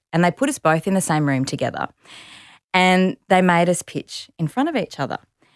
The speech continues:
And the interesting thing was is that I had this, you know, really well-prepared, executed kind of, you know, document. And I was, like, ready to go. I'd practiced it fifty times the day before. And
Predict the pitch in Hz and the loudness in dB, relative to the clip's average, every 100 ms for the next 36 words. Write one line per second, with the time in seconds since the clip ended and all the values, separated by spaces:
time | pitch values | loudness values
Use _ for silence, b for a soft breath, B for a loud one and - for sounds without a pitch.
0 | _ _ _ 202 220 247 285 294 240 196 | _ _ _ 2 4 4 2 0 0 2
1 | 190 180 165 160 156 165 - 180 196 175 | 4 4 2 0 0 0 2 2 2 2
2 | - 151 143 - _ 131 196 202 190 170 | 2 2 0 -4 _ -2 2 4 4 4
3 | 175 170 185 - 160 156 156 156 - 151 | 4 4 2 0 2 4 4 4 2 -2
4 | - - 175 165 165 160 156 156 156 170 | -2 2 2 2 0 0 2 0 0 2
5 | 151 165 175 190 165 - 160 160 156 160 | 2 0 0 0 0 0 0 2 2 2
6 | 165 160 165 160 143 165 175 165 151 147 | 0 2 2 2 0 0 0 2 0 0
7 | 143 - - 165 - - 196 - 156 170 | -2 -8 -10 -6 -6 -4 -4 -4 0 2
8 | 156 156 151 147 156 165 156 - B B | 2 0 0 0 0 0 0 -2 B B
9 | B B B B B _ - 220 220 220 | B B B B B _ 0 4 4 4
10 | 226 220 - | 4 2 0